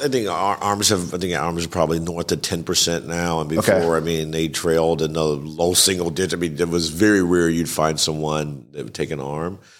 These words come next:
Speaker 1: But I, I would say I don't, I don't think the depositories, um, have an advantage on arms. I, you have to
Speaker 2: Okay.
Speaker 1: have an advantage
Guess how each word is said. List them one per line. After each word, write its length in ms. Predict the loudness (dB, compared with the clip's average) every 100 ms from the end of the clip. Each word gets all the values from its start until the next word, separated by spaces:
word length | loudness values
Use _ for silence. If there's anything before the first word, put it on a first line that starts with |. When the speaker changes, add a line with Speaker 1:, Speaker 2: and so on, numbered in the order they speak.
| _
Speaker 1:
But 100 | -2
I, 140 | 2 2 2
I 20 |
would 160 | 2 4
say 340 | 4 4 2 -2
I 100 | -2
don't, 320 | -2 -2 -6
I 60 | -8
don't 320 | -4 -4 -2
think 260 | -2 -2 -2
the 100 | 0
depositories, 1500 | 2 0 2 4 4 0 0 2 4 4 4 2 0 -2 -4 -10 _ _ _ _
um, 300 | 0 2 0
have 360 | 0 2 4
an 200 | 2 -2 -2
advantage 760 | -2 -2 0 0 2 0 -2 -4
on 220 | -4 -6 -4
arms. 640 | -2 -2 -4 -4 -8 -2
I, 120 | 0
you 260 | 0 2 0
have 120 | 2
to 120 | -2
Speaker 2:
Okay. 140 | 2 2
Speaker 1:
have 100 | 2
an 60 |
advantage 560 | 0 2 2 2 2 -2